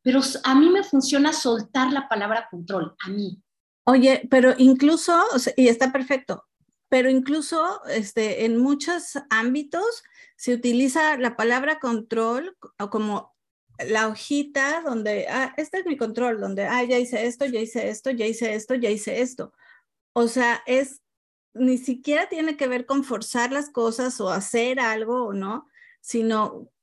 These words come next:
Speaker 2: ¿cómo controlo que todo va funcionando? Ah, pues con un control,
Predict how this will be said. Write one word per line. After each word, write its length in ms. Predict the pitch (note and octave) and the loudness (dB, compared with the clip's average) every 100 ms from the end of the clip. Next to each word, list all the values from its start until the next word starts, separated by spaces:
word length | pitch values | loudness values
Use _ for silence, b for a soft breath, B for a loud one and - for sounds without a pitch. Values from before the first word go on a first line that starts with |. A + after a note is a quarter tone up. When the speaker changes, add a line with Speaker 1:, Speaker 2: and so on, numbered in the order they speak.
| _ _ _ | _ _ _
Speaker 2:
¿cómo 240 | C#4+ D4+ | 2 2
controlo 640 | D4+ D#4 D4 C4+ C4+ C4+ C4 | 2 0 2 2 2 0 -2
que 140 | B3+ A3+ | -4 -4
todo 360 | - B3 B3+ | -2 -2 0
va 360 | B3 A#3 A#3+ A#3 | 0 0 -2 -4
funcionando? 680 | C4 A#3 A#3 A3 G#3+ A3 C4+ | -2 -2 -2 -4 -6 -6 -4
Ah, 160 | E4+ F#4+ | -2 -2
pues 160 | C#4 A#3+ | -4 -6
con 180 | A3 A3 | -4 -2
un 100 | A#3 | 0
control, 500 | B3+ D#4 D4 F3 | -2 -2 -2 -4